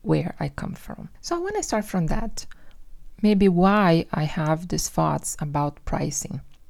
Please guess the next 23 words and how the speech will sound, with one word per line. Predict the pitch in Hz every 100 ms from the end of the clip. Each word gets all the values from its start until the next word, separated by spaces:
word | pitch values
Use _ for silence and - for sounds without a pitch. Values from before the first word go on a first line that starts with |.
| -
Um, | 196 190 190 190 - - - - -
I | 233
grew | 294 320
up | 240 220
very | 180 165
poor, | 170 - 143 165 190 - - - - - - - - -
and | 175 151 151 151 147 147 139 - - - - - - - - - - -
I | 165
have | 151 170 151 147 - -
vivid | 175 202 180 165
memories | 156 156 147 147 -
of | 143
having | 147 151 139 151
to | -
walk | 147 143 -
two | 196 165
hours | 151 151 -
from | 151
school, | - - 190 180 190 - - - - - -
from | - - 175
and | 175 160
to | - 170
school, | - - 143 147